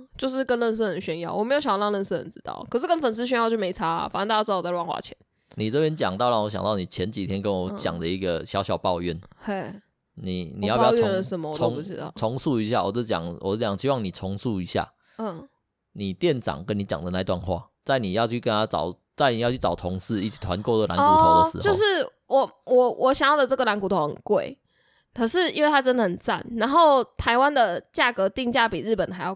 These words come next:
Speaker 1: 高，然后我就想说，那我去找日本的代购商帮我买好了。可是因为日本，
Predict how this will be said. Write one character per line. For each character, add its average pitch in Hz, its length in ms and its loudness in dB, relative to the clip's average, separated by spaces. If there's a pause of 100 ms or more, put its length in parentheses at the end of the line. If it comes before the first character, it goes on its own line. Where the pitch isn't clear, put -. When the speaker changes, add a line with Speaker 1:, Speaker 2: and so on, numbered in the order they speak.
Speaker 1:
高， 107 300 -2 (400)
然 233 100 2
后 339 80 6
我 285 80 6
就 269 60 -2
想 269 200 2
说， 247 120 2
那 302 120 4
我 208 140 2
去 254 200 -2
找 170 240 0
日 247 120 2
本 190 140 0
的 151 80 -2
代 202 220 2
购 196 200 4
商 196 220 -4
帮 175 160 -2
我 165 100 -2
买 104 220 -8
好 - 140 -8
了。 - 260 -12
可 240 100 -2
是 285 120 2
因 370 80 4
为 359 80 4
日 339 120 2
本， 208 320 -4